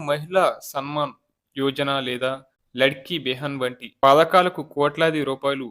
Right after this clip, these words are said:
ఎలా ఖర్చు చేస్తారని న్యాయస్థానం ప్రశ్నించింది.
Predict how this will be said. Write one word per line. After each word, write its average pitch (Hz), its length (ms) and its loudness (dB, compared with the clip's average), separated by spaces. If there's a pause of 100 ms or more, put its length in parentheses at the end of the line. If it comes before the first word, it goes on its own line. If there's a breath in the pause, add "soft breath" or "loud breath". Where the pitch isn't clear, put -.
(140)
ఎలా 127 180 2
ఖర్చు 135 320 -10
చేస్తారని 123 680 -4
న్యాయస్థానం 123 540 -6
ప్రశ్నించింది. 113 640 -18